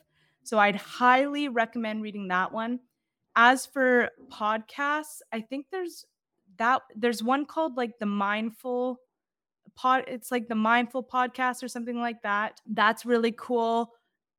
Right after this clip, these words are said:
Also, oh man, there's so many things. I did a lot of meditation workshops,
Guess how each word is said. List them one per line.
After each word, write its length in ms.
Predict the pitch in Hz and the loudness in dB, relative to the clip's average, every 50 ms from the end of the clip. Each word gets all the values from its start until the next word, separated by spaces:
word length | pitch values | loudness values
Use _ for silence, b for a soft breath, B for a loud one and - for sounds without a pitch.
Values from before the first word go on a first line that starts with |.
| _ _ - | _ _ 4
Also, 1000 | 233 240 247 262 247 - - - 277 269 262 262 254 254 254 247 254 254 240 - - _ _ _ _ _ _ _ _ - | 6 6 6 4 2 -4 -4 -2 0 0 0 2 2 0 0 0 0 -2 -2 -4 -8 _ _ _ _ _ _ _ _ -12
oh 220 | 226 226 220 208 | -10 -8 -8 -8
man, 260 | 202 202 202 196 190 | -8 -8 -8 -8 -8
there's 220 | 196 196 202 - - | -10 -10 -10 -12 -10
so 120 | - 202 | -10 -10
many 220 | 196 202 196 190 185 - | -10 -10 -12 -12 -14 -14
things. 360 | - 190 185 185 185 185 180 b b b b b b b b _ _ | -12 -12 -10 -10 -12 -14 -16 b b b b b b b b _ _
I 120 | - 226 226 | 2 2 4
did 280 | 196 226 240 233 214 | 2 2 2 2 2
a 100 | 220 233 | 2 0
lot 400 | 226 220 214 214 214 220 226 - | 0 -2 -2 0 0 0 0 -2
of 80 | - 220 | -4 -6
meditation 800 | 226 226 214 208 208 202 208 - - 226 226 220 - 254 254 247 | -4 -6 -6 -6 -8 -10 -10 -10 -8 -8 -8 -6 -4 -2 -2 -2
workshops, 920 | 247 247 254 247 - - - 262 254 269 - 349 349 - - - - - | -2 -2 -4 -6 -8 -6 -2 -2 -2 -2 -2 -4 -8 -12 -14 -14 -14 -16